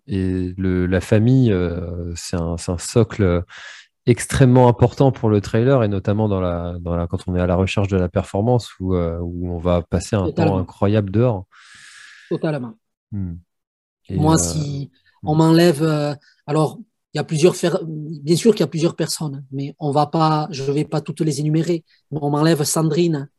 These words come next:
Speaker 2: et Nathan, mon épouse et mon fils, bon, mais baignade, euh, on n'en entend plus parler, vous me voyez plus, c'est terminé.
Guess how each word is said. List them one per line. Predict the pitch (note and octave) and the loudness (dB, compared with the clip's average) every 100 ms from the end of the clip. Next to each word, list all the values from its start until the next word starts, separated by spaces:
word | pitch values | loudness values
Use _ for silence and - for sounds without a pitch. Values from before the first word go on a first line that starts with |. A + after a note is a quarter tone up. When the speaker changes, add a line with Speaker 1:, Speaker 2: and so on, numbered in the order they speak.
| - | -6
Speaker 2:
et | |
Nathan, | C#3 C#3+ D#3 E3+ A3 - _ _ | -4 -2 -2 -2 -6 -12 _ _
mon | C#3 D3+ | -2 0
épouse | D#3 D3+ D#3+ C3+ C3 C#3+ _ - | 0 0 -6 -4 -8 -8 _ 0
et | D#3 | 2
mon | D3+ C3 | 2 -2
fils, | F3 F#3 - - _ _ _ _ _ - | -4 -4 -6 -10 _ _ _ _ _ -12
bon, | B2+ | -10
mais | C3 C3 | -8 -8
baignade, | C3+ C#3 D#3+ D#3+ | -4 -2 -4 -4
euh, | C3+ C3 | -8 -8
on | D3 | -6
n'en | C3+ | -4
entend | C#3 C3+ C#3 | -2 -2 -4
plus | - D3+ | -6 -6
parler, | C3 C#3+ E3 C#3+ | -4 -2 -2 -2
vous | C#3+ | -4
me | C3+ | -4
voyez | C#3 C#3+ | -4 -6
plus, | D#3+ D#3 | -8 -10
c'est | - | -10
terminé. | - C3+ D3 C#3+ | -12 -10 -10 -12